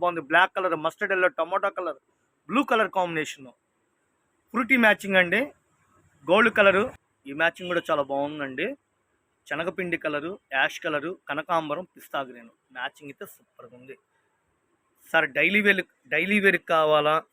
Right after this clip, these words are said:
ఐదు వందలు, ఆరు వందల రూపాయలు అమ్ముకునేటట్టుగా పెట్టుబడి తక్కువతో కావాలంటే ఇలాంటి కలెక్షన్ తీసుకోండి, ఎవ్వరూ మిస్ అవ్వద్దు. ఐదు వందలు అమ్మకపోతే ఇక అనవసరం ఉండే బట్టల బేరం. సూపర్ కలెక్షన్. వదినమ్మ శారీస్, డైలీ వేర్ ఐటమ్ అండి. ఇంకా తక్కువలో కావాలో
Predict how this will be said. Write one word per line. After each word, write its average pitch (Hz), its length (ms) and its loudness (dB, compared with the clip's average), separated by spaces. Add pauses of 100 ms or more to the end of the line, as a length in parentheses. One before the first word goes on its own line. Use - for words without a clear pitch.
(420)
ఐదు 180 240 0
వందలు, 190 320 4
ఆరు 185 260 8
వందల 180 260 2
రూపాయలు 185 220 2
అమ్ముకునేటట్టుగా 180 720 2
పెట్టుబడి 190 400 0
తక్కువతో 180 360 -4
కావాలంటే 165 400 2
ఇలాంటి 165 300 2
కలెక్షన్ 185 400 -2
తీసుకోండి, 160 360 -4
ఎవ్వరూ 180 280 0
మిస్ 160 220 -10
అవ్వద్దు. 165 280 0 (480)
ఐదు 160 200 0
వందలు 202 220 4
అమ్మకపోతే 185 440 4
ఇక 185 120 0
అనవసరం 180 340 2
ఉండే 160 180 -2
బట్టల 170 260 0
బేరం. 165 260 6 (540)
సూపర్ 175 300 -2
కలెక్షన్. 160 360 0 (100)
వదినమ్మ 208 420 6 (100)
శారీస్, 185 480 2 (560)
డైలీ 202 340 2
వేర్ 196 180 8
ఐటమ్ 180 200 0
అండి. 202 160 0
ఇంకా 233 140 -2 (120)
తక్కువలో 233 380 2
కావాలో 226 200 4